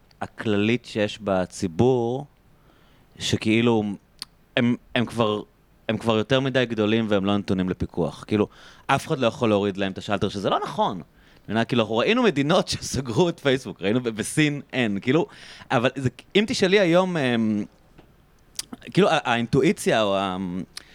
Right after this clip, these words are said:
הת-, התחושה של רוב האנשים בעולם המערבי, אני חושב בארצות הברית, בישראל, היא שכאילו, אתה לא ממש יכול לעשות עם פייסבוק כלום. הם, הם כבר יותר מדי גדולים, זה מורכב טכנולוגית, מי, מי, מי יעשה להם רגולציה? האידיוטים האלה ב-,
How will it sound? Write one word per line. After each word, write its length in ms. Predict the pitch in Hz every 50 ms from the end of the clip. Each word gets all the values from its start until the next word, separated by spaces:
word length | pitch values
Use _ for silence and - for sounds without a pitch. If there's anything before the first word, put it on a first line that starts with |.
| - - _ -
הת-, 180 | - 117 - -
התחושה 500 | 127 - - - 104 - - 185 185 180
של 120 | - 151
רוב 180 | 123 127 143 147
האנשים 380 | 143 117 110 - - 143 139
בעולם 200 | 120 107 104 110
המערבי, 520 | 113 110 104 95 87 87 90 90 104 120 113
אני 80 | 95
חושב 120 | 90 - 95
בארצות 260 | 87 85 - - -
הברית, 280 | 82 87 107 104 87 -
בישראל, 460 | 78 78 - - 92 110 127 131 131 - - - - - - -
היא 80 | 123 139
שכאילו, 360 | - - 240 302 302 294 - - _ - - - - - _
אתה 100 | - 170
לא 80 | 208 -
ממש 420 | 370 - 370 262 170 160 - -
יכול 200 | 139 - - 143
לעשות 240 | 131 117 - 120 -
עם 80 | 117 101
פייסבוק 440 | - - 110 98 - 104 101 -
כלום. 360 | - - 107 98 87 78 76 71 - _ _ _ -
הם, 180 | - 104 110 - -
הם 180 | 113 113 107 113
כבר 200 | - 139 139 139
יותר 200 | 135 - 208 214
מדי 160 | 220 214 208
גדולים, 760 | 175 156 160 156 135 135 147 151 147 143 139 135 127 131 127 123
זה 140 | 123 135 139
מורכב 360 | 143 139 131 - 165 160 143 147
טכנולוגית, 640 | 165 - 156 143 127 127 127 131 131 131 123 117 120
מי, 200 | 123 131 135 127
מי, 380 | 127 135 135 139 143 147 143
מי 140 | 131 135 139
יעשה 220 | 151 151 - - 139
להם 160 | 127 113 113
רגולציה? 500 | 104 98 104 104 101 98 - - 104 98
האידיוטים 520 | 95 95 90 92 110 110 117 - 139 127
האלה 200 | 117 110 107 107 98
ב-, 260 | 98 101 101 101 98